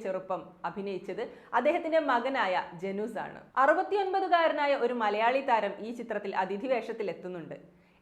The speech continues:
എൺപത് കാലഘട്ടത്തിലെ അദ്ദേഹത്തിന്റെ ഒരു സീൻ വരുമ്പോൾ ഉപയോഗിക്കുന്ന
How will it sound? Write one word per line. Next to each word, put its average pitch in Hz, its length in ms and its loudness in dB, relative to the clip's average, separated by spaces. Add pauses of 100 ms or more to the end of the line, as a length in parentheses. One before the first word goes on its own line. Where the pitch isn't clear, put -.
(100)
എൺപത് 285 360 4
കാലഘട്ടത്തിലെ 285 640 6 (180)
അദ്ദേഹത്തിന്റെ 247 440 0
ഒരു 254 160 2
സീൻ 220 240 -6
വരുമ്പോൾ 196 320 -2 (200)
ഉപയോഗിക്കുന്ന 247 500 2